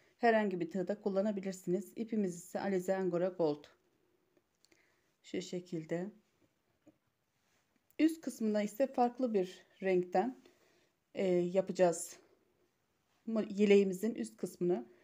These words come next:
ve birleştirme kısımlarını farklı bir renkten yapacağız çalışmalarımızı.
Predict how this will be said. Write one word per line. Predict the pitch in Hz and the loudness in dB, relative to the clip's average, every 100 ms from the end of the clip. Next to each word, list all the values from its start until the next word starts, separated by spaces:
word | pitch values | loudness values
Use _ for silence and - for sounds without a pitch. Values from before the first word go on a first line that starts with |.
| _ _ - | _ _ 0
ve | 214 | 2
birleştirme | 220 214 208 - 220 220 | 4 4 2 2 -2 -2
kısımlarını | 220 214 185 185 180 175 226 226 _ _ _ _ _ - | -2 -6 0 2 2 0 -4 -8 _ _ _ _ _ -2
farklı | 277 262 269 247 | 0 0 -2 0
bir | 185 | 2
renkten | 175 175 175 | 2 2 0
yapacağız | 170 170 - 165 165 | 0 -2 0 0 0
çalışmalarımızı. | 180 175 - 165 170 170 180 180 | -6 -4 -2 0 0 0 -2 -4